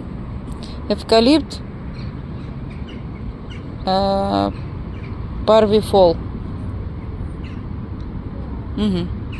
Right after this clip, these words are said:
До мінус вісімнадцяти. Ну, це для нас, для Одеси. Ризикнути чи не ризикнути? Не хочу зелені горщики. А злаків не додалось.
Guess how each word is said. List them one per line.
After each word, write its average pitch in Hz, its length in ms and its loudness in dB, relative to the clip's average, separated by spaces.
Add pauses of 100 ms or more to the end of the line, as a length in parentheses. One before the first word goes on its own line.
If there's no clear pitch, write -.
(1800)
До 240 80 8
мінус 262 340 10
вісімнадцяти. 180 840 4 (180)
Ну, 294 100 4
це 359 140 6
для 247 140 8
нас, 240 240 8
для 214 180 8
Одеси. 185 420 6 (2000)
Ризикнути 214 680 8 (320)
чи 190 80 2
не 190 140 6
ризикнути? 196 540 6 (420)
Не 196 60 -2
хочу 208 280 2
зелені 196 360 6
горщики. 180 560 2 (2750)
А 190 180 8
злаків 320 600 8
не 233 300 10
додалось. 208 1200 8